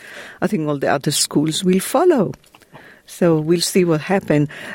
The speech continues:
And before we go, we've got, uh, changing of the guards in few organizations. Then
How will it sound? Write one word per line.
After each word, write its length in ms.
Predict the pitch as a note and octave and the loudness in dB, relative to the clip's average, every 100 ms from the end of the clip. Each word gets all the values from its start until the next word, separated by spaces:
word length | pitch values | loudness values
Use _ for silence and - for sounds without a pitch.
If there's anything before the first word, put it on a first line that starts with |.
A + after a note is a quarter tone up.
| - | -4
And 220 | G#3 G3 | 0 2
before 300 | F#3 G#3+ B3 | 2 2 0
we 160 | A3 G3 | 2 0
go, 380 | D#3 D3+ C#3+ F#3 | 2 2 4 2
we've 340 | F#3 D#3 D3 | 2 0 0
got, 380 | - D3 D3 - | 0 0 0 -2
uh, 360 | E3+ D3 C#3 C#3 - - - - - | 0 2 0 -4 -10 -20 -20 -12 -2
changing 440 | A#3+ G#3 G3 F#3 | 2 4 4 2
of 160 | E3+ - | -2 -6
the 80 | |
guards 580 | D#3 E3 D3+ F#3+ B3 F3 | -2 -2 0 -2 -2 0
in 200 | D#3+ D3 | 2 0
few 320 | D3 F3 E3+ | -2 2 4
organizations. 1120 | D#3+ C#3 D3+ D3 - E3+ F#3+ - F#3+ E3+ D#3+ - - - - | 2 0 0 0 2 2 2 2 4 4 2 -2 -12 -18 -12
Then 640 | D#3 E3 D#3 D3 D3 D3 | -6 -2 0 0 -2 -6